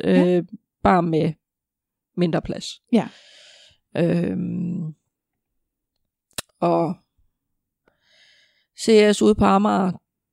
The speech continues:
Speaker 1: det, det var sådan en mindre god oplevelse, jeg havde
Speaker 2: Okay.
Speaker 1: derude. Øh, og det, ja, det kan have været den aften, det kan have været, øh, ja,
Speaker 2: Ja.
Speaker 1: selskabet, jeg var i.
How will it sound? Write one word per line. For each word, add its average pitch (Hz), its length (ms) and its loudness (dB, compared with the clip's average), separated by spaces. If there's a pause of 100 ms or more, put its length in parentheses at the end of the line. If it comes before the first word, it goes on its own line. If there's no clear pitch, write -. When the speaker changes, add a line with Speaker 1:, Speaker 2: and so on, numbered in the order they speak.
(640)
Speaker 1:
det, 190 340 0
det 202 120 4
var 190 80 0
sådan 175 240 -2
en 175 100 -4
mindre 180 260 0
god - 260 -8
oplevelse, - 500 -12
jeg 175 80 -10
havde 185 120 0
Speaker 2:
Okay. - 120 -2
Speaker 1:
derude. - 280 -8 (300)
Øh, 147 420 -2
og - 80 -6 (200)
det, 175 260 0 (280)
ja, - 100 -8 (1000)
det 202 120 2
kan 185 120 -2
have 185 100 -2
været 170 240 -2
den 180 160 -2
aften, 190 440 -2 (240)
det 175 140 4
kan 180 120 4
have 185 140 4
været, 151 360 2 (540)
øh, 156 80 2
ja, 147 400 0 (1160)
Speaker 2:
Ja. 180 180 2 (200)
Speaker 1:
selskabet, 160 560 2
jeg 143 160 0
var 139 60 -6
i. 131 240 -8